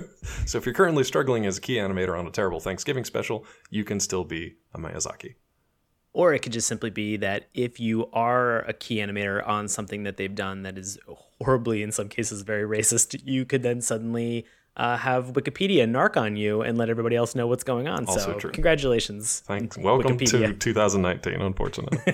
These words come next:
Speaker 2: <laughs>
Speaker 1: where all your past sins are laid bare.
Speaker 2: Oh, yikes. I wanna say, you know, you, you kinda talked a little bit about sort of the, the animation, and, and I actually really appreciated the history
Speaker 1: Hmm.
Speaker 2: that this, this brought up as well.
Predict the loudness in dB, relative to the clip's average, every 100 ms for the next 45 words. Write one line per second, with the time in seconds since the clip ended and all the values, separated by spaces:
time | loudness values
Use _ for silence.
0 | 0 0 0 4 4 6 6 4 2 0
1 | 0 0 -2 -2 -2 -4 -4 -2 -2 -4
2 | -6 -12 _ _ _ _ _ _ -10 -10
3 | -12 -14 -14 -14 -16 -16 -20 _ _ -2
4 | 0 2 0 2 2 0 -2 -2 -2 0
5 | 0 0 -4 -8 -8 -4 -4 0 -2 -2
6 | -8 -6 -2 0 4 4 4 -4 -2 0
7 | 2 0 -6 -16 _ -8 -4 -2 0 0
8 | 0 -2 -4 -6 -4 0 0 0 -6 -8
9 | -10 -12 -6 -4 -4 -6 -8 -10 _ _
10 | _ 4 4 2 0 0 2 0 -2 -4
11 | -4 -2 -2 -2 -4 -4 -4 -2 -6 -8
12 | -8 -6 -4 -6 -2 -2 0 -2 -2 -6
13 | -4 -2 0 -2 -6 -6 -4 -2 -4 -10